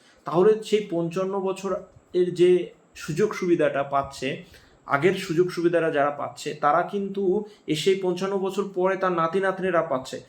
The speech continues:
কর্মটা কর-, কিন্তু করে গেছে তারা। So, ultimately আমার মনে হয় যে বিষয়টা একটু,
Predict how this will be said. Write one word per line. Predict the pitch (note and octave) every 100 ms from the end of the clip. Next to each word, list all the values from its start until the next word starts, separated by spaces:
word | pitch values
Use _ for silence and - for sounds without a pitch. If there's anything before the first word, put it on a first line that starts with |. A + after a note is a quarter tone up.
| _ _
কর্মটা | E3+ F#3 G#3 G#3+
কর-, | G#3+ G#3+ G3+ - - _ -
কিন্তু | E3+ F3
করে | F3 F#3 F3+
গেছে | F3 F3
তারা। | D#3+ F#2 - - _ _ _ _ _ _ -
So, | B3+
ultimately | B3 - - B3+ B3+ B3+ B3+
আমার | A3+ A3+
মনে | A3 G#3+
হয় | G#3+ A3
যে | G#3 G#3+ G#3 - _ _
বিষয়টা | - D#3 E3+ F#3 G3
একটু, | F#3+ - F#3+ F#3